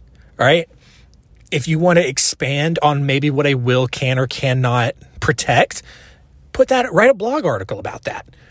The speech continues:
or make a video about that. That's totally fine. But your website content doesn't need to be just a gigantic block of text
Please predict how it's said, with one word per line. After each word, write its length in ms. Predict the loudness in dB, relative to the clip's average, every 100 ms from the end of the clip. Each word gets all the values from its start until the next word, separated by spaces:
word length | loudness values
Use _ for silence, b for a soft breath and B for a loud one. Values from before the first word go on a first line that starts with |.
| b b
or 280 | 4 4 2
make 220 | 0 2
a 80 | 2
video 400 | 4 2 2 0
about 260 | -2 -8 -10
that. 220 | -16 -6
That's 200 | 0 0
totally 380 | 2 4 4 2
fine. 400 | -2 -2 -2 -4 -12 b b b b b _
But 300 | 0 0 -2
your 180 | -4 -4
website 480 | 2 2 2 0 -2
content 600 | -2 -2 -2 -2 -6 -2
doesn't 340 | 0 0 -2
need 240 | -2 -2 -4
to 140 | -6
be 340 | -4 -2 -2 -2
just 220 | -4 -4
a 60 | -4
gigantic 680 | -2 -2 -4 -4 -2 -2 -4
block 420 | -4 -2 -2 -6
of 120 | -10
text 600 | -8 -4 -6 -4 -6 -6